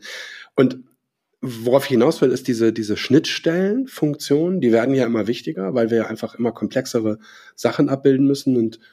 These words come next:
sind ja, während wir früher froh waren, wenn sich jemand einfach nur auf den Job beworben hat, gesagt hat, „Okay, ich möchte Projektmanagerin werden, danke, Wiedersehen, das machen wir jetzt“,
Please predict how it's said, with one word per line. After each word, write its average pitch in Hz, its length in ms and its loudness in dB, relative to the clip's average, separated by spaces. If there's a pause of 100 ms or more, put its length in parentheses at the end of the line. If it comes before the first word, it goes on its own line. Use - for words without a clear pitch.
sind 120 260 0
ja, 107 240 0 (320)
während 110 360 0
wir 101 60 -4
früher 147 600 4 (600)
froh 160 360 4
waren, 139 180 6
wenn 120 140 4
sich 110 160 -6
jemand 110 260 -2
einfach 151 300 2
nur 135 120 2
auf 117 120 -2
den 101 120 -2
Job 123 220 -2
beworben 151 420 -4
hat, 160 200 -8
gesagt 110 280 -4
hat, 113 120 -8
„Okay, 160 160 0
ich - 140 -2
möchte 104 220 -4
Projektmanagerin 117 720 -2
werden, 107 240 -2 (240)
danke, 123 440 0
Wiedersehen, 113 480 2
das 101 160 -4
machen 147 240 0
wir 175 60 0
jetzt“, 190 260 -6